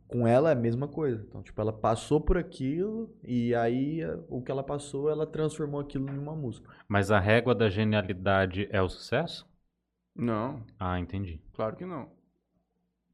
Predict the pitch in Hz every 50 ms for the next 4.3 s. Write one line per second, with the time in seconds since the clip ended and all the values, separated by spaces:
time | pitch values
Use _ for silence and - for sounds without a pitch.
0 | _ _ _ _ - 113 110 104 107 - - - - - 120 120 - 117 107 101
1 | 104 104 110 110 110 113 120 117 110 110 113 127 123 117 117 123 131 - 139 127
2 | 117 120 120 127 120 123 123 131 131 139 147 156 160 165 156 156 160 147 - -
3 | - 120 - - 113 80 80 80 76 76 78 80 82 - - 87 87 85 - -
4 | 80 76 76 - - -